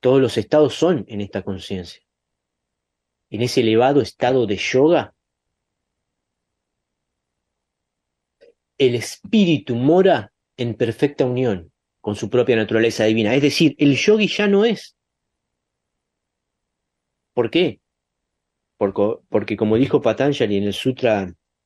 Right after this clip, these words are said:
que leímos en el programa pasado, se alcanza la identidad con el espíritu.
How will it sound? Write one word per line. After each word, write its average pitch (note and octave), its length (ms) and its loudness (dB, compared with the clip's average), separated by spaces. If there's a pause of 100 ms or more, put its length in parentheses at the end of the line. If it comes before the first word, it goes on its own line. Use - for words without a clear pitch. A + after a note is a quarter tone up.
(560)
que G2 100 -4
leímos G#2 580 0 (320)
en G#2 100 -6
el G#2+ 100 -4
programa A#2 400 2
pasado, A#2+ 520 0 (4000)
se - 300 -2
alcanza G#3 840 -2 (160)
la C#3 220 4
identidad C3+ 720 2
con C3+ 200 0
el B2 120 -2
espíritu. G2 680 -10